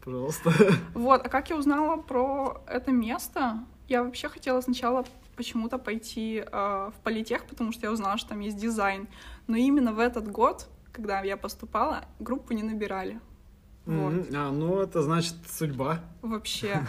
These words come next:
Speaker 1: <laughs>
Speaker 2: Вот, а потом моя одноклассница как-то говорит, типа, "Вот есть вот это вот место". Она моя ровесница, я вообще не понимаю, откуда она про него узнала.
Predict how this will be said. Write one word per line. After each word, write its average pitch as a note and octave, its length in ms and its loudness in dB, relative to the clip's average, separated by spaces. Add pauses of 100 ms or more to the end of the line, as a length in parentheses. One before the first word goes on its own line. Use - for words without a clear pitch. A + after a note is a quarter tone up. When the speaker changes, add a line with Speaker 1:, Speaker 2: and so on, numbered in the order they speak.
(120)
Speaker 1:
<laughs> - 160 -16
Speaker 2:
Вот, A3+ 160 4
а A3 80 2
потом D#4 380 2
моя A#3+ 260 4
одноклассница A#3 600 -4
как-то A3+ 280 -4
говорит, A3 380 -4
типа, - 220 -12
"Вот D4+ 300 -2
есть C4+ 280 -4
вот A#3 120 -8
это A#3 200 -4
вот G3+ 160 -12
место". B3+ 500 -6 (140)
Она A3+ 200 4
моя A3+ 220 4
ровесница, G#3+ 520 0
я G3 220 -4
вообще G#3 440 -10
не A#3+ 80 -2
понимаю, A#3+ 400 0
откуда A3 240 -8
она G3+ 160 -10
про G#3 140 -12
него G3 200 -6
узнала. A3 460 -4